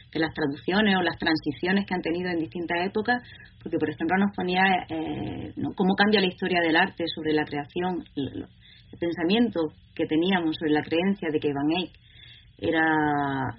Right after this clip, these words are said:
eh, el padre de la pintura al óleo, y ahora, por ejemplo, sobre una restauración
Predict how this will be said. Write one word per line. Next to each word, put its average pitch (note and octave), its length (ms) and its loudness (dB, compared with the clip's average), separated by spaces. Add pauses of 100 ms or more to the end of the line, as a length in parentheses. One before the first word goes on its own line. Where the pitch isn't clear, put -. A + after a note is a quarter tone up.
eh, - 460 -12
el E3 180 0
padre G3 340 4
de D#3 220 8
la D3+ 100 2
pintura E3 380 2
al E3+ 80 4
óleo, A3+ 340 6
y D#3 140 2
ahora, D#3+ 180 4
por G3 140 0
ejemplo, G3 380 -2
sobre E3 260 0
una F3 180 4
restauración F#3 640 -2